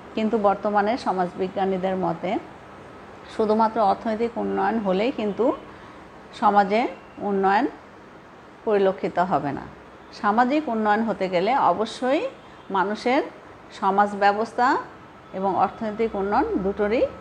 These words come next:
প্রয়োজন রয়েছে এবং দুটি হলে তবে আমরা কি বলতে পারি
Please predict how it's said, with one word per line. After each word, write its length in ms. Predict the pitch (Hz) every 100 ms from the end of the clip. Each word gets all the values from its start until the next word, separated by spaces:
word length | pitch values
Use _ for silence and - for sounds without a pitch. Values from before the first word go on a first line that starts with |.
| -
প্রয়োজন 400 | 180 160 156 143
রয়েছে 340 | 147 143 -
এবং 240 | 151 180 175
দুটি 320 | 190 208 254
হলে 340 | 233 202 226 311
তবে 300 | 208 190 233
আমরা 240 | 202 185
কি 160 | 196 196
বলতে 260 | 180 180
পারি 340 | 185 185 220